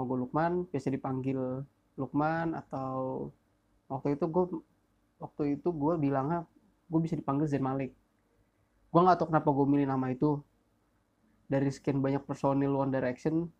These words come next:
yang gua pilih Zain Malik. Mungkin karena yang kelihatan Islam tuh dia kali ya. Jadi gua milihnya dia. Terus setelah berjalan berapa lama, setelah jalan berapa lama lagi,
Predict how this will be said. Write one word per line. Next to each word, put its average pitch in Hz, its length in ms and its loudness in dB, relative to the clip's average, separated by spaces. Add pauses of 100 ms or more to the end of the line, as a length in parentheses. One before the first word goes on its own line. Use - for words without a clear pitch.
(300)
yang 135 160 -2
gua 127 160 -2
pilih 147 240 0
Zain 135 160 0
Malik. 135 240 -2 (1300)
Mungkin 147 240 0
karena 139 320 4
yang 131 80 -4
kelihatan 131 240 0
Islam 135 240 0
tuh 139 160 -2
dia 131 160 0
kali 127 240 -2
ya. - 0 - (400)
Jadi 135 160 -2
gua 139 160 0
milihnya 131 240 0
dia. 127 200 0 (1600)
Terus 139 320 -2
setelah 135 240 0
berjalan 127 560 0 (360)
berapa 135 320 -4
lama, 139 560 2 (640)
setelah 135 200 -2
jalan 131 160 -2
berapa 127 200 -4
lama 127 200 -2
lagi, 151 320 -2